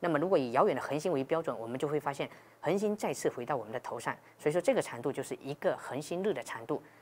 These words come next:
但是你一看，诶，太阳并不在我的头顶上，为什么呢？因为地球绕太阳公转，从这个位置跑到这个位置，这时候太阳还在这边呢，所以呢，地球的自转还得再转三分多钟。这时候对于这个人来说，他会觉得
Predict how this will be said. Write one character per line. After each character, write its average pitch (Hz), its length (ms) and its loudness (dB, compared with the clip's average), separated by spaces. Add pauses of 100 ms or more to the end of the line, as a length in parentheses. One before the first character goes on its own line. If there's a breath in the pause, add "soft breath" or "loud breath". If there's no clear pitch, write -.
但 214 140 4
是 208 80 0
你 131 100 0
一 135 60 -4
看， - 260 -6
诶， 170 180 0 (440)
太 - 140 0
阳 135 140 0
并 160 160 0
不 160 80 0
在 151 120 4
我 120 100 -2
的 113 80 -8
头 - 180 -2
顶 113 140 -10
上， 127 160 0 (360 loud breath)
为 208 100 4
什 175 100 0
么 151 60 0
呢？ 170 100 -2 (220 loud breath)
因 190 140 2
为 190 100 2 (300)
地 214 100 2
球 147 140 0
绕 175 120 2
太 - 140 -4
阳 139 100 0
公 170 140 0
转， 165 160 2
从 147 160 -6
这 269 120 -2
个 175 80 2
位 151 100 2
置 - 100 -4
跑 - 160 -6
到 113 60 -4
这 170 100 -4
个 156 80 2
位 147 100 2
置， 131 160 -2 (400 loud breath)
这 202 120 6
时 - 80 0
候 151 80 0
太 - 180 0
阳 135 220 0
还 - 100 -4
在 220 100 2
这 254 140 2
边 147 220 2
呢， 120 100 -6 (320 loud breath)
所 180 160 4
以 185 60 2
呢， 165 120 2 (240 loud breath)
地 214 140 4
球 147 180 0
的 165 120 4
自 - 180 0
转 127 140 -2
还 - 120 -4
得 202 80 4 (140)
再 311 200 6
转 151 180 0
三 135 180 -2
分 131 220 -2
多 131 120 2
钟。 127 180 -4
这 220 120 4
时 - 100 0
候 139 140 2 (180)
对 156 140 2
于 143 60 0
这 254 180 4
个 160 80 2
人 113 100 -4
来 117 140 -6
说， 127 140 0
他 - 160 0
会 147 120 0
觉 113 220 -6
得 131 100 -2